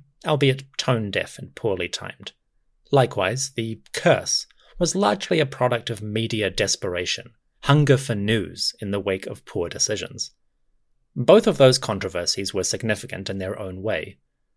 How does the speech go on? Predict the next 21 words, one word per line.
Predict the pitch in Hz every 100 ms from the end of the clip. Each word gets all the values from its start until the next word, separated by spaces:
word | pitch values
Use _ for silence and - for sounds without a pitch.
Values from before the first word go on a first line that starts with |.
| _ _
but | 135 135
they | 151
were, | 160 185 220 - -
for | - 131
the | 117
most | 123 135 -
part, | - 92 - -
distractions, | - - 123 - - - 104 - _ _ _ _ -
sideshows | - 160 156 135 - 82 85 - -
to | - 117
the | 110
real | 101 127 139
business | 135 110 139 156 - - -
of | -
studying | - - 131 92 82 -
Tutankhamun's | - 139 - 87 - 87 90
burial. | - 110 95 - - - _ _ _ _ _ _ _ _ -
This | 143 196 -
last | 175 190 180 -
one, | - 82 82
though, | - -